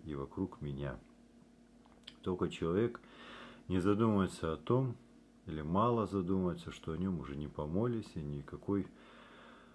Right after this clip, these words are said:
духовной пользы ему не сможешь сделать. Если, конечно, он не психически больной был человек и не стоял на учёте у врача.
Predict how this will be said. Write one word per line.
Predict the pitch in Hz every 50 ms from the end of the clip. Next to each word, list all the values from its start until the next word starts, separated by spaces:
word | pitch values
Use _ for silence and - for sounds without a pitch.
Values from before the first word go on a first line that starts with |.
| - - - -
духовной | 113 107 - - 127 127 131 127 117 104 95
пользы | 92 - - 107 107 104 90 80 92 92
ему | 87 87 85 87 90 92 95 90 - - - - -
не | 90 85 85
сможешь | - - - 85 87 85 82 76 - - - - - - - - - - 73
сделать. | 71 65 71 76 85 80 71 65 65 - - -
Если, | 127 147 143 - 156
конечно, | - - 87 80 80 85 95 98 - - - 85 76
он | 76 85 92 92 87 82 82 80
не | 76 78 76 73
психически | 73 - - - - - 95 87 87 - - - 82
больной | 78 69 71 87 85 82 82 82 80 80 73 67 62
был | 62 62 - 67 64 60
человек | - - - 76 71 71 73 78 90 107 135 143 143 - -
и | 76 73 73 71
не | 76
стоял | 73 - - - - 82 87 98 110 113 - - - - - - - - - - - - -
на | 95 95 95 90
учёте | 82 82 78 - - 110 110 107 - - 95 - -
у | - 90 87
врача. | 85 87 87 85 85 - - - 73 69 65